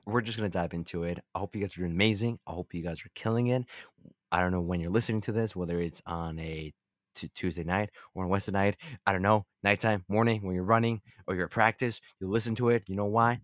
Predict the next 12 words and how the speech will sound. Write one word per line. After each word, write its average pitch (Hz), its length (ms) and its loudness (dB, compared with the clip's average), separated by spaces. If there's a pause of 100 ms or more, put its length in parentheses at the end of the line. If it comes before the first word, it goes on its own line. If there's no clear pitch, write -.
Because 92 460 -6
this 95 220 -2
is 98 140 -2
the 92 80 -6
number 92 200 -2
one 92 220 -2
trillion 95 340 -4
podcast 87 540 -6
in 90 100 -10
the 87 80 -4
world 87 320 -4
still, 101 480 2